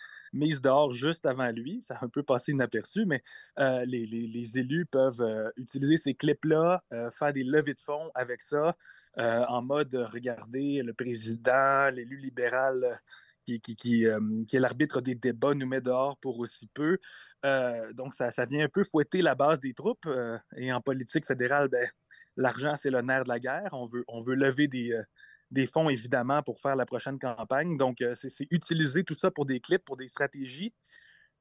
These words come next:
Mais à l'occasion, là, on sent qu'il y a des élus qui, euh, qui s'entendent pas d'une manière personnelle entre eux, là. C'est, c'est arrivé une couple de fois depuis, euh, mes années ici à Ottawa où, euh,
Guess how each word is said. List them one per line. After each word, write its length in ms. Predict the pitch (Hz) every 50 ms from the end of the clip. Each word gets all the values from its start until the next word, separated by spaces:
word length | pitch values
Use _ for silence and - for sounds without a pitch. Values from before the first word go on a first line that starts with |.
| _ _ -
Mais 380 | 160 175 202 240 277 294 - -
à 120 | - 180
l'occasion, 540 | 180 202 202 214 180 160 143 139 160 180 196
là, 300 | 185 165 156 151 156 151
on 200 | 143 143 131 127
sent 240 | - - 151 151 147 -
qu'il 140 | 135 120
y 40 | 123
a 40 | 120
des 280 | 123 135 135 127 117 131
élus 380 | 123 120 131 151 160 170 165 _
qui, 360 | - - - - 127 127 123
euh, 360 | 117 117 113 117 117 117 107 98 - - _ _ _ _ _ _ _ _ _ _ _ _ _ _
qui 80 | - -
s'entendent 380 | - 151 143 - 147 135 117
pas 140 | - 160 170
d'une 120 | 151 143 127
manière 300 | 123 120 123 131 127 -
personnelle 480 | - 127 - - 127 120 135 143 143
entre 260 | 135 117 110 104 110
eux, 100 | 123 139
là. 120 | 151 151 139
C'est, 180 | - - 120 113 110 - - - - - - - _
c'est 140 | _ - 135
arrivé 240 | 131 131 151 156 - -
une 160 | 131 143 127
couple 180 | - - 160 139
de 140 | 127 127 120
fois 180 | - - 160
depuis, 460 | 156 131 120 - - 147 147 143 131 123
euh, 40 | 113 _ - - _ _ _ _ -
mes 220 | 131 135 127 120
années 280 | 131 123 120 131 127 151
ici 300 | 143 131 - - - 147
à 80 | 127
Ottawa 520 | 123 - - 120 110 113 127 135 139 147 143
où, 220 | 127 123 120 120
euh, 140 | 117 117 120